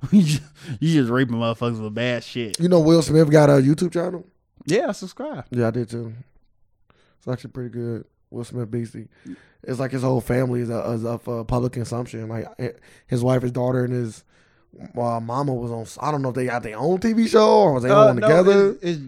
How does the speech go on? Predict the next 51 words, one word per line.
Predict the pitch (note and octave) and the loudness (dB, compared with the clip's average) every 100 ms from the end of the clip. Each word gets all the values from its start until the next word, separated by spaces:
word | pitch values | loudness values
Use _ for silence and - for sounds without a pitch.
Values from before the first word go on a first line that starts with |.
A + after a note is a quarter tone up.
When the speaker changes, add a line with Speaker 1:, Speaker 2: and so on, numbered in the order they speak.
| B2+ | -6
Speaker 1:
Jada | D#3+ E3+ C#3+ | -4 -2 -4
Pickett | - D3 C#3+ A2+ | -4 -4 -4 -4
got | A#2+ | -4
her | B2 A#2 | -4 -6
own | A#2 A2 G#2+ | -6 -8 -8
little | G#2 | -12
talk | - A2+ G#2 | -10 -10 -10
Speaker 2:
That's | A2+ | -12
what | G2+ | -12
Speaker 1:
show | F#2+ | -10
Speaker 2:
I'm | G2+ | -8
Speaker 1:
in | |
the | A2+ | -6
Speaker 2:
saying. | C#3 | -4
Speaker 1:
first | C3 A#2+ | -4 -4
episode | B2+ A#2 A#2 | -6 -6 -8
with | G#2+ G#2+ G2+ - | -8 -10 -12 -12
his | A#2+ G#2+ | -12 -10
ex-wife. | A2+ A#2 - G#2 G#2 E2 B1+ _ _ _ _ _ _ _ _ _ _ | -10 -10 -12 -10 -10 -10 -16 _ _ _ _ _ _ _ _ _ _
Speaker 2:
That | C#3 | -16
sound | D3+ A2 - | -14 -14 -16
beastie. | F2 - _ _ _ _ _ | -20 -20 _ _ _ _ _
Speaker 1:
He's | D3+ B2+ | -8 -6
like, | A2 G#2 | -6 -6
"Yeah, | A2+ A2+ | -6 -6
the | G#2 | -8
first | G#2+ A2 | -10 -10
episode | G#2+ G#2+ G#2 G2+ | -10 -10 -10 -10
was | G#2 | -12
with | G2 | -12
my | F#2+ F#2+ | -12 -14
current | - G2+ F#2+ | -12 -12 -12
wife | G2 - | -14 -14
is | G2 G2 G2+ _ _ _ | -16 -18 _ _ _ _
her | A2+ G2+ | -16 -16
interviewing | G#2+ G2+ G#2 F#2 | -16 -18 -18 -18
my | E2 | -20
ex-wife." | G2+ _ E2 - F2 F3+ _ - | -20 _ -20 -20 -20 -20 _ -12
He | |
was | B2 | -12
like, | D2+ D#2+ | -12 -16
"Yeah, | B1 A1+ | -20 -20
I | |
can't, | - F#2 F2+ - | -20 -20 -20 -20
I | |
can't | G#2+ G#2 | -20 -18
be | G2+ G2 | -18 -18
there | F#2 | -20
for | E2 | -20
that | F2 | -20
one." | - | -20